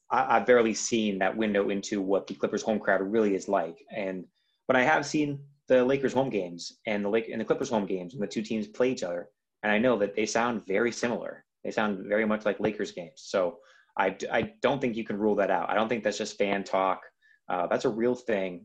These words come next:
and that would, to me, that would be an advantage toward the Clippers if these teams meet.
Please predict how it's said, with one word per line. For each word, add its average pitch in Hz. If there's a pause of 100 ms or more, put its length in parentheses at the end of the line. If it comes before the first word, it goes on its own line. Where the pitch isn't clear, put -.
(100)
and 98
that 107
would, 104 (460)
to -
me, 127
that 117
would 110
be 110
an 98
advantage 95
toward 101
the 95
Clippers 92
if 98
these 95
teams 92
meet. 92